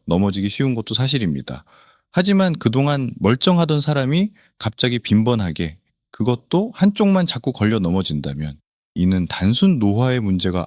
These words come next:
아닐 수 있습니다. 왜 이런 증상이 생기는 걸까요?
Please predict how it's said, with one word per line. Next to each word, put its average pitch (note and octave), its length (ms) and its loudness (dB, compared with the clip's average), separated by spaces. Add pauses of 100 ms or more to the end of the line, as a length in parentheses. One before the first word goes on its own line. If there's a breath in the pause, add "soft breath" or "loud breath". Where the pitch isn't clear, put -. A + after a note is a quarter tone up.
(160)
아닐 C#3 260 4
수 - 160 -4
있습니다. C#2 640 -4 (540)
왜 G3 220 6
이런 F3 360 2
증상이 B2 420 0
생기는 G#2+ 360 0
걸까요? D#2+ 400 -6